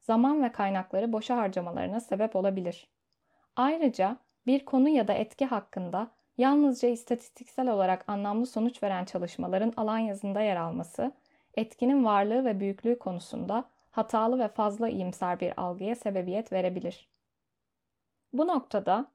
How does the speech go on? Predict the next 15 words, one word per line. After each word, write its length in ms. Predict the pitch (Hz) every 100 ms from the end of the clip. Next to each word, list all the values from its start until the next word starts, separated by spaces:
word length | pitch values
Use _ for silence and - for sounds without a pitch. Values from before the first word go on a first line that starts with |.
| _
bilimsel 460 | 233 240 254 294 302
pratiğin 500 | - 254 240 254 269
temel 340 | 269 247 262
amacının 480 | 233 196 190 196 240
ne 120 | 254
olduğu 280 | 247 202 208
sorusunu 500 | - 208 208 226 220
gündeme 360 | 226 214 220 226
getirmek 560 | 180 - 185 208 254
yerinde 340 | 226 202 208 196
olacaktır. 760 | 185 185 185 185 - 190 - _ _ _ _ _ _
Bilimin 360 | 233 233 254 294
yalnızca 600 | 269 277 320 226 208 208
pozitif 420 | 240 254 262 262
sonuçlarla 800 | - 226 208 - 185 180 185 220